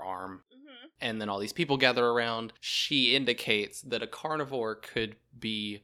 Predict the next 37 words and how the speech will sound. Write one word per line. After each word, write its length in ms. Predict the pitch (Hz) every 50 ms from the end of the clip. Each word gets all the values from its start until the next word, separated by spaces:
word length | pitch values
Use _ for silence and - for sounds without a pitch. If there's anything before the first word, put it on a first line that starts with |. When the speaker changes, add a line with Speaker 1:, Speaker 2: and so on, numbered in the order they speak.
| _ _ -
Speaker 1:
arrested 760 | 110 104 104 120 120 120 - - - 110 107 104 98 107 - 120
just 500 | 110 - 117 131 143 139 - - - - -
for 180 | - - 127 123
seeming 520 | - - - 120 113 120 117 107 104 110
any 320 | - 113 123 120 117 117 117
type 340 | - - - 110 107 - 104
of 100 | 104 101
aggressive 600 | 101 - - 104 110 - - - - 117 - - -
towards 280 | - - 107 98 - -
a 60 | -
herbivore. 500 | 107 104 101 - 98 - - 85 - - _ _ - -
Speaker 2:
Especially 680 | - - - 254 226 233 - - 233 214 214 196 180 180 -
right 240 | 139 120 135 143 _ _
then, 360 | - 160 - 80 71 - _ _ _ _ _ _ -
because 340 | 214 202 - 208 185 185 185
of 60 | 165
the 60 | 170 - - 175
fact 220 | 180 160 - _
that 340 | 185 165 160 143 139 - _ _ _ _ _ _ _ -
there's 160 | 180 185 -
been 120 | - 196
so 140 | 185 - 202
many 220 | 190 170 143 143 135
attacks. 680 | 147 - - - 110 - - - _ - - - - - _ _ _ _ _ _ _ _ _
Speaker 1:
Yes. 500 | - 107 - - - - - - - - _
Speaker 2:
It 40 | -
would 140 | 262 254 - -
always 340 | 233 233 240 240 269 - -
happen, 420 | - 185 185 - 226 226 220 214
but 100 | - 196
it 80 | 180 202
was 120 | 202 202 - _ -
even 300 | 233 220 226 233 214 208 190 185 185 196
more 480 | 196 196 202 202 208 196 190 190 190 - -
likely 460 | 208 185 190 190 _ 196 185 170 143 - - -
to 320 | 202 175 170 175 170 - -
occur. 460 | - - - 190 151 - - -